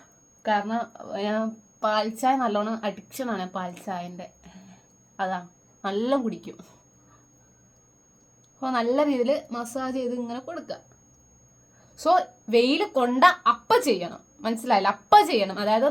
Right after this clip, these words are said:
റോട്ടിൻ്റെ വക്കുന്നൊന്നും ചെയ്യാന്നല്ല, വീട്ടിൽ നിന്ന് വന്ന അപ്പ ഇത്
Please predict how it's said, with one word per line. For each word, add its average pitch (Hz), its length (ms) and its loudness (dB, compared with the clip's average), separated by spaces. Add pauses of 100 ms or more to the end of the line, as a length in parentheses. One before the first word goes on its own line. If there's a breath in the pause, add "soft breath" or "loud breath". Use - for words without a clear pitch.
റോട്ടിൻ്റെ 233 440 -4
വക്കുന്നൊന്നും 262 440 -4
ചെയ്യാന്നല്ല, 226 420 2 (240)
വീട്ടിൽ 220 260 -4
നിന്ന് 285 220 -2
വന്ന 233 220 0 (160)
അപ്പ - 340 -4
ഇത് 285 120 -4